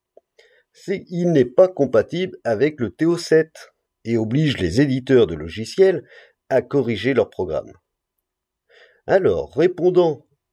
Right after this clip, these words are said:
à un appel d'offres lancé par l'U jap, donc l'Union du groupement d'achat public, la centrale d'achat de l'administration, hein, Thomson fait sa première percée importante dans l'éducation nationale. Un marché est conclu,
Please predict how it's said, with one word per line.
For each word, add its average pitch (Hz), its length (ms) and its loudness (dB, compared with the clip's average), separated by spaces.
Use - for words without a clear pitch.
à 101 160 -2
un 92 100 -4
appel 160 320 -2
d'offres 156 320 2
lancé 101 340 -2
par 78 200 -8
l'U 80 100 -14
jap, 123 380 -4
donc 85 300 -12
l'Union 110 640 0
du 85 100 -10
groupement 87 420 -6
d'achat 85 440 -2
public, 104 560 -6
la 82 120 0
centrale 87 320 -4
d'achat 82 260 0
de 85 80 -6
l'administration, 87 760 -6
hein, 95 60 -20
Thomson 180 440 4
fait 160 220 -4
sa 107 240 -2
première 117 480 -2
percée - 540 -4
importante 123 480 0
dans 104 100 0
l'éducation 104 480 -4
nationale. 98 460 -2
Un 104 100 -2
marché 120 640 -2
est 147 100 -4
conclu, 101 540 -10